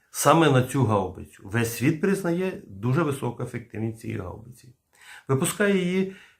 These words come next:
е, Республіка Корея, ну, ще кажуть на неї Південна Корея.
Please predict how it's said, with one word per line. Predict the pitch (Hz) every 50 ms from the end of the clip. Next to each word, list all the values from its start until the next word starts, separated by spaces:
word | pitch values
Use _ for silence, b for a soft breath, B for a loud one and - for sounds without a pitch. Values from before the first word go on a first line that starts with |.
| B 143
е, | 139 143 139 139 139
Республіка | 143 139 - - 175 165 175 175 170 - 180
Корея, | 175 - 165 117 104 98 87 87 87 90 107 190
ну, | 226 220
ще | - - 156
кажуть | 156 - 165 156 147 139 131
на | 117 120
неї | 123 131 139 139
Південна | 135 135 - 165 160 131 107 101 92 87 87 87 82
Корея. | - - 82 - - - -